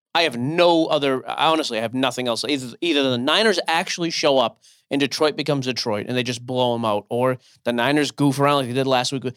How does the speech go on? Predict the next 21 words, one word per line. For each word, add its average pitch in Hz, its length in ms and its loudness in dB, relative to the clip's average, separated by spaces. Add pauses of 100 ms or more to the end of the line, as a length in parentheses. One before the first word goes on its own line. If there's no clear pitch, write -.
(200)
I 160 80 4
will 196 80 4
say 190 140 0
this, 143 140 0
if 123 80 -2
they 165 120 4
play 185 220 -2
like 160 180 0
they 147 80 0
did 139 160 0
last 127 300 2
week 143 140 -6
against 120 260 -4
Green 117 200 -8
Bay, 113 320 0 (100)
the 123 100 0
Lions 123 280 0
are 120 40 -8
gonna 107 100 -12
beat 101 180 -12
'em. - 140 -16